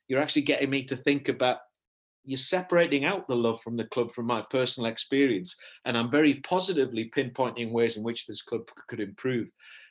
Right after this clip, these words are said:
And that led to a number of initiatives, um, at, at, at that club, including handing over the development of the, the, the, the area behind the goal, one of the stands, to a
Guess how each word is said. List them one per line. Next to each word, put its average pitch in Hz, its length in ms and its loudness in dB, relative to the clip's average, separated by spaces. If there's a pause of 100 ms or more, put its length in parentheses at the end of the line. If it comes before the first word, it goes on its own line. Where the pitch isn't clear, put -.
And 127 180 0
that 135 180 0
led 117 340 2
to 113 300 0 (100)
a 107 80 -4
number 131 260 0
of 101 100 -2
initiatives, 101 800 -6
um, 101 380 -4 (280)
at, 104 160 -10
at, 117 200 -6
at 113 180 -8
that 110 220 -10
club, 107 180 -4
including 107 540 -2 (360)
handing 135 460 0
over 123 180 2
the 110 100 -2
development 110 560 -2
of 101 160 -10
the, 101 360 -2
the, 95 160 -6 (120)
the, 95 140 -6 (160)
the 110 180 0
area 117 280 4
behind 107 360 -6
the 92 40 -10
goal, 117 340 6
one 113 160 0
of 107 80 -6
the 95 60 -8
stands, 110 580 -2
to 107 400 -4 (100)
a 107 60 -6